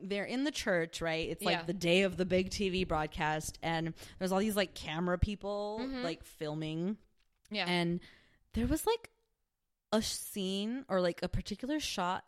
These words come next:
Speaker 1: that lasted what felt like forever
Speaker 2: Okay.
Speaker 1: of the camera guy. Did you, did you
Speaker 2: Yeah.
Speaker 1: notice that? Like, like, he's the
Speaker 2: Like,
Speaker 1: camera
Speaker 2: they're zooming
Speaker 1: guy.
Speaker 2: in on him?
Speaker 1: Well, so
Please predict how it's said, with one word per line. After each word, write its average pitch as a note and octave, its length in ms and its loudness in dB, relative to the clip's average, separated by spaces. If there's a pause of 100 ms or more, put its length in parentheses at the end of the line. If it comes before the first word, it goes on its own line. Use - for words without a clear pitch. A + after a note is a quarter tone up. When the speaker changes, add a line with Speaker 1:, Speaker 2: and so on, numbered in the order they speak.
Speaker 1:
that - 280 -4
lasted G3+ 600 0
what G3 180 -2
felt G3+ 400 0
like E3+ 380 -4
forever D3+ 840 -4 (280)
Speaker 2:
Okay. F#3+ 200 -6
Speaker 1:
of F#3+ 300 2
the F#3+ 180 0
camera G#3 560 2
guy. D#4+ 340 0 (640)
Did A3+ 120 -6
you, F4 200 4
did A#3+ 200 -6
you D4+ 100 -10
Speaker 2:
Yeah. D4+ 260 4
Speaker 1:
notice - 160 0
that? G4+ 240 -2
Like, C4 180 0 (240)
like, A#3 160 -2
he's B3+ 320 -2
the - 180 -2
Speaker 2:
Like, B3+ 120 4
Speaker 1:
camera D4 120 2
Speaker 2:
they're E4+ 140 4
zooming D#4+ 400 4
Speaker 1:
guy. F4 60 4
Speaker 2:
in F4+ 120 2
on D4+ 160 0
him? F4 240 -4 (220)
Speaker 1:
Well, D#4 420 -4
so C#4+ 240 -2